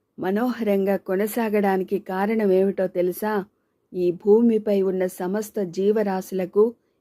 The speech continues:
ఇంద్రియ చాపల్యం ఉండడం. నీవు నేర్చిన యోగ విద్య వల్ల ప్రతి మనిషి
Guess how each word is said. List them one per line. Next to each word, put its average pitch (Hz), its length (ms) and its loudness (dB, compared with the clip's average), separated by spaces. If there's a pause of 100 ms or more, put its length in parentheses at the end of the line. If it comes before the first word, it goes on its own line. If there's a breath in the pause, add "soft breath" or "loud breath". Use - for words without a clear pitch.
(120)
ఇంద్రియ 208 460 4 (120)
చాపల్యం 185 560 -2
ఉండడం. 180 400 0 (360)
నీవు 202 280 6
నేర్చిన 220 520 2
యోగ 214 400 4
విద్య 202 340 2
వల్ల 190 360 -2 (300)
ప్రతి 196 300 -2
మనిషి 202 540 2